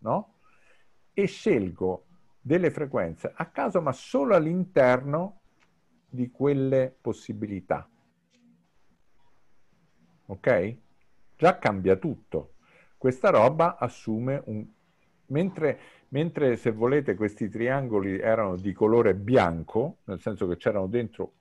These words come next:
qualsiasi cosa, no? Magari si colorano di un colore specifico, che è un colore armonico, eh? Non sto, non sto intendendo che al rosso corrisponde la nota o al blu, perché io non ci credo.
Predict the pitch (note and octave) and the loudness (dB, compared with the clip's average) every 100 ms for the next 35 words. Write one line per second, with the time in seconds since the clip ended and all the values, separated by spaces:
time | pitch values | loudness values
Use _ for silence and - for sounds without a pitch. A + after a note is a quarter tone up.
0 | _ G#2+ F2+ - A#2 F2+ A2 F2 D#2+ E2 | _ 0 0 -4 -6 -4 -8 -6 -6 -6
1 | D#3+ G#3+ _ _ _ _ _ _ _ - | -8 -10 _ _ _ _ _ _ _ -10
2 | G#2 E3 - _ _ _ _ _ _ _ | -6 -6 -10 _ _ _ _ _ _ _
3 | D3+ F3 D#3+ F#3+ E3 A#2+ - C3+ - C3+ | -4 0 0 0 0 -4 -6 -6 2 4
4 | A#2 B2+ C3+ D3 D3+ B2 G2+ G2+ F#2 F#2+ | 6 4 2 0 -4 -6 -6 -8 -4 0
5 | G2+ G2+ F#2 - G2+ - C#3+ F#2+ E2 D#2+ | 0 0 -4 -6 -8 -6 -6 -4 -6 -2
6 | G2 F#2 A2+ A2+ A#2 A2+ G#2 A2 F#2 F2 | -2 0 4 6 6 4 2 0 0 -2
7 | E2+ F#2 G2 F#2+ F#2+ - A#2 G#2+ A2 A2+ | -4 -2 -2 -4 -8 -2 0 0 -4 -8
8 | A2 - C#3+ C#3 B2+ C3+ C3+ C#3+ D3+ D3 | -8 0 2 2 -4 -6 0 2 2 2
9 | B2 G#2 A#2 A2 G#2+ A#2 C3 - - G2 | 0 2 2 2 2 -2 -2 -4 -6 -2
10 | G#2 G#2 - A2 G#2+ G#2 G2 G2 G2 G2+ | -4 -4 -6 -8 -6 -6 -4 -4 -4 -6
11 | A#2+ B2 - G2 F#2+ G2+ G2 F#2 G#2 A#2 | -6 -6 -4 -2 0 0 -2 -8 -8 -6
12 | - F#2+ - G#2 G#2+ F#2 F2 - F#2 D2 | -8 -10 -10 -10 -8 -10 -12 -14 -14 -12
13 | D2 D2+ | -12 -12